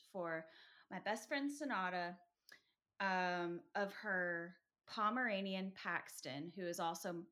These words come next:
known as my godson. Um, this thing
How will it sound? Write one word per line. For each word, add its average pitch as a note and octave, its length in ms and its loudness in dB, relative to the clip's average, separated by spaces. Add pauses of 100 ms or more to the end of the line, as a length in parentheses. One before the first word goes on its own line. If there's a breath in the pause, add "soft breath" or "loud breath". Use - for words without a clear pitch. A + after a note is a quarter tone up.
(140)
known E3+ 220 0
as E3 180 0
my D#3+ 120 0
godson. D#3+ 800 -4 (600 soft breath)
Um, F3+ 580 0 (840)
this B3+ 160 -2
thing D4+ 300 -2